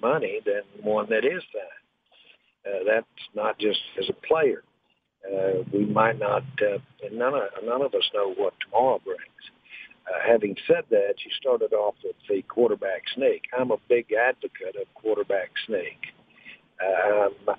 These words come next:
I'm, uh, uh, I don't like taking the ball back two and a half yards to, uh, hand it and then go get, try to get six inches or a foot or a half a yard.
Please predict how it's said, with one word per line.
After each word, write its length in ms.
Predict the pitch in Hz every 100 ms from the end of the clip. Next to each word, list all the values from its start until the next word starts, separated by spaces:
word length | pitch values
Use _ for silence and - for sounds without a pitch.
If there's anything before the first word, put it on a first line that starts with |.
| -
I'm, 420 | 101 104 98 101
uh, 40 |
uh, 640 | 101 98 95 98 - 98 101 - -
I 100 | 101
don't 240 | 117 113 113
like 280 | 120 127 -
taking 340 | 117 117 98
the 60 | 107
ball 280 | - 107 104
back 260 | 104 101 - -
two 140 | 110
and 80 | 104
a 60 |
half 340 | 101 101 104 -
yards 400 | 107 101 95 - - -
to, 360 | 104 95 98 92
uh, 40 | - - -
hand 320 | - 123 113 110
it 160 | 107
and 220 | 104 101
then 200 | 107 107
go 200 | 101 104
get, 220 | 104 104 -
try 240 | 113 104
to 60 | 101
get 200 | 107 - -
six 220 | 110 -
inches 380 | 110 101 - 90 -
or 100 | 95
a 60 | 95 -
foot 320 | 117 110 98 101
or 140 | 101 95
a 40 |
half 260 | 104 104 -
a 60 |
yard. 320 | 98 101 98